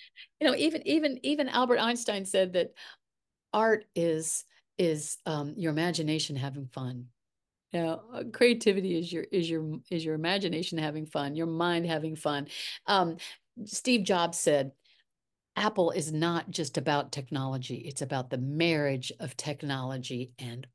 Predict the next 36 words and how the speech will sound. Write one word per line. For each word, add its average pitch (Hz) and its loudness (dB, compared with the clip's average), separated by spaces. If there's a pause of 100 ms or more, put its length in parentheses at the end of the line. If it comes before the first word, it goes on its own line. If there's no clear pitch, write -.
(100)
art." 117 -14 (400)
And 226 4
you 247 8
look 330 6
at, 214 0
people 330 4
don't 277 4
throw 311 6
away 277 4
their 240 2
art. 254 2 (260)
I 226 -2
mean, 233 2
their, 214 4
their, 214 -2 (180)
their 214 0
Apple, 214 -2 (720)
Apple 202 0
purchases 185 -6 (380)
boxes, 165 -2
you 208 0
know, 208 6
they 202 2
took, - -6 (240)
take - -8
so 208 0
much - -10 (240)
care 196 0 (360)
of 185 2
every 220 0
part 196 2
of 185 0
the 180 0
design. 185 -2
The, 180 -2
the, 185 -4